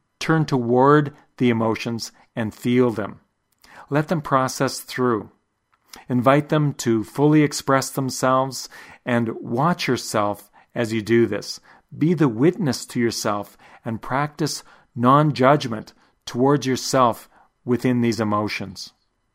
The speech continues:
I also invite you to practice the higher vibration emotions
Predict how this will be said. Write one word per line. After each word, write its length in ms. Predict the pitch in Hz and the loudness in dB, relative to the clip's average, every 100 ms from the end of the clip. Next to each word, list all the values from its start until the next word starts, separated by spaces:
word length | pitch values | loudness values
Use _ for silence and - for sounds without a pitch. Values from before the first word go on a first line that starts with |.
| _ _ _ _ _ _ _ _ _ _ _ _ _ _ _ _ _ _ | _ _ _ _ _ _ _ _ _ _ _ _ _ _ _ _ _ _
I 120 | 123 | -2
also 280 | 147 202 208 | 0 0 0
invite 460 | 147 113 117 120 - | 0 2 2 0 -2
you 80 | 120 | -4
to 160 | 123 | -4
practice 680 | 117 - 143 143 143 - - - - - | -4 0 0 0 -6 -6 -10 -18 -14 -2
the 240 | 131 120 - | 0 -2 -6
higher 480 | - 143 147 147 139 | -6 -2 2 2 2
vibration 960 | 104 127 120 127 123 139 - 131 107 - _ _ | 2 2 2 0 2 2 2 -2 -2 -10 _ _
emotions 720 | 117 117 117 - 110 104 - | -2 2 2 0 -6 -8 -10